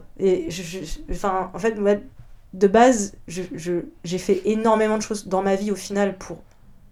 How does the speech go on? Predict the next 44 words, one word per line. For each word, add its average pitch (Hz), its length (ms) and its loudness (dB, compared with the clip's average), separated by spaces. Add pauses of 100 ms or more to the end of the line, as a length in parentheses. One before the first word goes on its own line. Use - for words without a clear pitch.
(140)
réconforter 190 600 -2
les 180 100 0
gens 208 200 -4 (440)
dans 180 120 -2
leurs 170 100 -2
projections 190 560 -4
sur 165 200 -6
moi. 175 300 -6 (800)
Et 185 100 0
là, 202 180 6
je 202 120 -4
sais 220 240 -2
que 196 140 -6
je 175 140 -4
vais 170 380 -4
partir 180 320 -6
sur 190 140 -10
quelque 170 260 -6
chose 302 480 -4
qui 175 260 -2
est, 170 220 0
bon, 156 140 -12 (180)
pour 165 160 -6
moi, 202 280 4
me 170 120 0
vraiment, 175 560 -2 (160)
vraiment 170 520 -6
vivre 185 340 -4
ma 160 160 0
vie 190 300 -2
enfin, - 640 0 (300)
mais 170 60 -4
je 165 120 -6
sais 262 180 2
que 196 100 -2
je 160 120 -6
vais 156 80 -6
faire 180 160 -10
vraiment 170 180 -8
quelque - 240 -12
chose 254 180 -6
qui - 140 -10
va 156 100 -6
les 156 180 -8